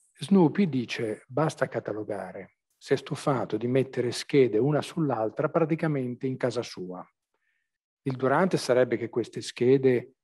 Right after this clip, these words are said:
sono quelle che stanno nell'opac, ma sostanzialmente in questo momento noi stiamo facendo più o meno il lavoro, anche se elettronico, chiamiamolo così, e di pubblicazione in rete, di,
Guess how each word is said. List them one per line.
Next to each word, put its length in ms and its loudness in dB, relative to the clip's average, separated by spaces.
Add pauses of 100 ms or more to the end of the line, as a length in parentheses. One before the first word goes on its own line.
(120)
sono 420 0
quelle 280 -2
che 80 -6
stanno 320 -6
nell'opac, 800 0 (300)
ma 140 0
sostanzialmente 1400 0 (220)
in 120 -4
questo 280 -6
momento 480 -2
noi 320 2
stiamo 260 -6
facendo 300 -2
più 180 -4
o 20 2
meno 240 2
il 80 2
lavoro, 640 2
anche 260 -12
se 140 -8
elettronico, 600 -4
chiamiamolo 440 -10
così, 360 4
e 60 2
di 120 -8
pubblicazione 640 -6
in 60 -2
rete, 420 -4
di, 200 -12